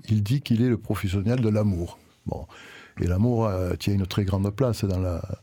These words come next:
dans l'œuvre cinématographique de Robert. Et ce personnage était un peu vide, et on s'est posé la question avec Robert de comment l'habiter. Alors l'habiter, c'était aussi, euh,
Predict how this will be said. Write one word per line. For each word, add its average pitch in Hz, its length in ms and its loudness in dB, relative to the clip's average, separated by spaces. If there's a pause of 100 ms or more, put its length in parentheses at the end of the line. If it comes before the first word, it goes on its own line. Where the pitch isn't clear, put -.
(260)
dans 90 160 -2
l'œuvre 92 300 0
cinématographique 92 1300 -2
de 85 100 0
Robert. 87 400 -4 (1120)
Et 113 60 4
ce 143 120 2
personnage 156 500 4
était 135 360 2
un 127 160 4
peu 120 140 2
vide, 131 580 2
et 117 100 2
on 120 60 4
s'est 113 140 0
posé 127 200 2
la 110 80 2
question 117 420 0
avec 104 140 2
Robert 110 400 2 (840)
de 104 140 2
comment 127 320 2
l'habiter. 113 640 2
Alors 98 320 0
l'habiter, 120 440 2
c'était 120 380 2
aussi, 131 420 2
euh, 110 240 4